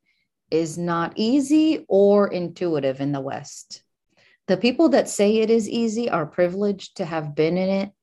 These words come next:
early on and actually get it. Or they have people helping them navigate, because it is a very specific hustle and it's easy to give up on.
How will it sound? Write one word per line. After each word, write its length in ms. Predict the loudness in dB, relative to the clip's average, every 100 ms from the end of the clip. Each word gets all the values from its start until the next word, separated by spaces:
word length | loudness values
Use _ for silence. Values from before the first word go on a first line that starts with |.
| -4
early 380 | -2 -2 -2 0
on 380 | 0 0 -2
and 260 | -4 -6 -6
actually 640 | -8 -10 -6 -2 0 -2
get 340 | -2 2 2 4
it. 260 | 4 2 -4 _ _ _ _ _ _ _ _ _ 4
Or 420 | 6 8 8 6
they 140 | 4
have 180 | 2 0
people 240 | -2 0 0
helping 400 | -2 -2 -2 -2
them 160 | -2
navigate, 580 | -4 -4 -4 -4 -6 -4
because 400 | -6 -4 -6 -4 -4
it 160 | 0
is 220 | 0 -2
a 80 | -4
very 460 | -4 -2 -2 0 -2
specific 560 | -6 -12 -10 -8 -8
hustle 440 | -4 -6 -4 -8 -4
and 180 | -2 -2
it's 240 | -4 -6 -2
easy 340 | 2 2 0 -2
to 100 | -2
give 200 | -2 -2
up 160 | -4
on. 300 | -6 -8 -10